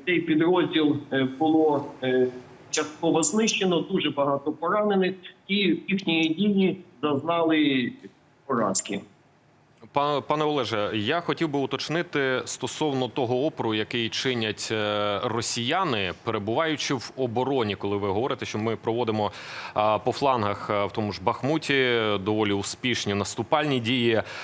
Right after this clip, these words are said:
Speaker 2: А, м, за рахунок чого вони тримають рубежі? М, можете нам пояснити? Це суто, а, м, на характері чи щось інше дає їм можливість, е, тримати оборону?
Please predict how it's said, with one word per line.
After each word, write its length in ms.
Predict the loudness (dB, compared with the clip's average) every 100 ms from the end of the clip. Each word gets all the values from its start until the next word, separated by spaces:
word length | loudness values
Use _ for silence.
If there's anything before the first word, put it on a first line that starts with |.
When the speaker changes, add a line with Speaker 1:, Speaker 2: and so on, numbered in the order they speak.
| -10 -2
Speaker 2:
А, 300 | 2 4 2
м, 360 | 2 0 0
за 120 | 0 0
рахунок 340 | 2 2 2
чого 280 | 4 4 6
вони 200 | 4 2
тримають 420 | 2 2 2 0
рубежі? 420 | 0 2 2 0
М, 80 | -2 -2 -2 -2 -2 0
можете 320 | 0 0 0 2
нам 240 | 2 2
пояснити? 640 | 0 0 0 -2 -4 -6 -10 -10 -8
Це 500 | 0 2 2 2 2 2 2 2
суто, 680 | 0 0 0 2 2 2 0 -4 -12 -6 0
а, 300 | 4 4 2
м, 380 | 2 2 2
на 100 | 2
характері 800 | 2 2 2 0 0 2 2 0 -4
чи 760 | -4 0 2 4 4 2 2 0
щось 420 | 0 0 0 -2
інше 420 | 0 2 2 0 0
дає 360 | 0 0 0
їм 220 | 2 0
можливість, 760 | 2 2 2 2 2 0 -2 -2
е, 400 | 0 2 2 0
тримати 340 | 0 0 0 0
оборону? 440 | 0 -2 -4 -6